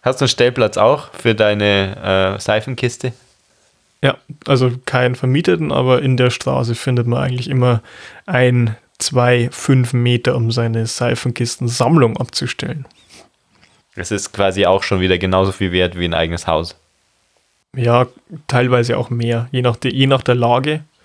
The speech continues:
Speaker 2: Lage, Lage, Lage, gilt auch für Parkplätze.
Speaker 1: Also was möchtest du unseren Zuhörern mitgeben, die auf der Suche nach einer neuen Wohnung sind?
Speaker 2: Also, da ich ja jetzt Glück hatte und ich gern auch das nächste Mal wieder Glück hatte, würde ich den Leuten raten,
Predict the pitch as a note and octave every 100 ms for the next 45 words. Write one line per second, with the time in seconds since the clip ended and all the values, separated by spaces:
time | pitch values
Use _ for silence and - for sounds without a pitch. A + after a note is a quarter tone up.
0 | _ _ _ - B2 A#2 D3 E3+ C#3 C#3
1 | C#3+ C3+ B2+ A2+ A2+ D#3+ - C#3 - B2+
2 | A#2+ - A#2+ B2+ - C#3 - - _ _
3 | _ _ _ _ _ _ _ - - -
4 | - F#2+ - G#2+ G#2+ G#2 G2+ A2 A2+ A2
5 | - A2+ A2+ A2 G#2+ G#2+ G2 A#2+ A2 G#2+
6 | G2 G2 A2 B2 A#2 A#2 A2+ _ - G2+
7 | F#2+ - G2 A2 G#2+ G2+ F#2 G2 G2 F#2+
8 | G2+ G#2 G#2 G#2+ A#2+ - _ _ _ _
9 | _ _ _ _ _ - C#3 B2+ A#2 -
10 | - - C#3 - C3 E3 C#3 C3 - C#3+
11 | D#3 F3 E3+ D#3+ D3 C3 C3+ - C3 C3+
12 | B2 B2+ C3 C3 - C3+ A#2+ A#2 A#2+ B2
13 | A#2+ - B2+ A#2+ A#2 B2 A#2 - A#2+ A#2+
14 | A#2 A#2+ A#2 A#2 A#2 A#2+